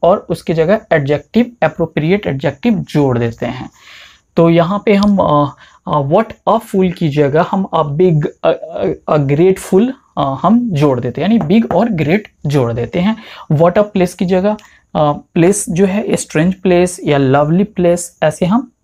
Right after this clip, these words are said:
अ, वर्ड्स को जो है जोड़ते हैं what को हटाकर। दूसरे जो sentence हमें देखने को मिलेंगे, what adjective plus noun, जिसमें, अ, what a fine place,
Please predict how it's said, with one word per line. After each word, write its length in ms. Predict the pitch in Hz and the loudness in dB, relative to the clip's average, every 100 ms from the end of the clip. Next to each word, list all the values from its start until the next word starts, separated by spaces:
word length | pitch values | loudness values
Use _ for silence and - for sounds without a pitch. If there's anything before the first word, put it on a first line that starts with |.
| 156 | -2
अ, 20 | |
वर्ड्स 440 | 139 139 165 175 | 0 2 2 0
को 100 | - 156 | -4 -2
जो 120 | 165 | 0
है 140 | 262 | 0
जोड़ते 500 | 214 147 135 117 - | 0 2 2 0 -4
हैं 200 | 120 120 | -8 -8
what 300 | 123 151 - | 0 2 2
को 220 | - 285 285 | 0 0 0
हटाकर। 600 | 269 - 120 117 - - - _ _ _ - - _ | -4 -4 -6 -6 -6 -6 -10 _ _ _ -20 -20 _
दूसरे 420 | 151 196 214 262 285 | 2 4 4 2 0
जो 120 | 262 | 0
sentence 480 | 220 180 165 160 156 | 0 2 2 0 0
हमें 360 | 147 139 135 - 160 | 0 -2 -6 -4 0
देखने 280 | 147 139 139 | 0 0 0
को 120 | 139 | 2
मिलेंगे, 500 | 135 127 127 139 233 - - | 2 2 2 2 0 -2 -4
what 340 | 139 185 226 - - | 0 2 2 -2 -6
adjective 440 | 143 160 156 220 214 | -4 -4 -2 -4 -2
plus 220 | 160 - | -4 -2
noun, 320 | 135 131 165 226 - - - _ - | -2 2 2 2 -2 -20 -20 _ -2
जिसमें, 560 | 151 - 202 240 247 - | 0 4 4 4 2 -2
अ, 340 | 151 143 - - | -2 -2 -4 -4
what 200 | 165 175 190 - | 2 2 2 -2
a 60 | 156 - | -4 -4
fine 220 | 143 160 185 - | -4 -2 -2 -2
place, 260 | 175 185 | -2 -2